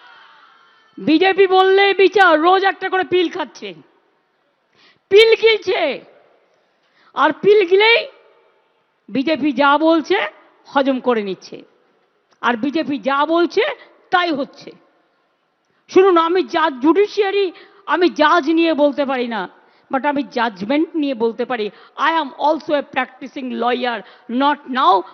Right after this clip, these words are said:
but earlier। আইনে কোনটা বেঠিক, কোনটা সঠিক, এটা আমরাও জানি। লোকে আমায় দেখলে বলে, "বাবা, তোমাদের কলকাতা।" আমি বললাম, "কেন, কি করলো কলকাতা?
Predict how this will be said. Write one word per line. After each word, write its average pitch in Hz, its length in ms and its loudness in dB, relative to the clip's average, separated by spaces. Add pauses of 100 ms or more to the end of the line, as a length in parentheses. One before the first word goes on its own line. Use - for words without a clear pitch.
but 269 220 0
earlier। 262 640 0 (2250)
আইনে 311 380 0
কোনটা 294 400 -4
বেঠিক, 277 380 -2 (640)
কোনটা 277 340 0
সঠিক, 311 440 -6 (400)
এটা 254 180 -6
আমরাও 254 480 -4
জানি। 220 480 -8 (2250)
লোকে 339 300 6
আমায় 392 300 6
দেখলে 381 320 -2
বলে, 381 280 2
"বাবা, 302 600 2 (800)
তোমাদের 302 380 -2
কলকাতা।" 330 520 0
আমি 311 80 -2
বললাম, 330 160 0
"কেন, 320 260 -6
কি 311 140 -8
করলো 330 280 2
কলকাতা? 247 460 -4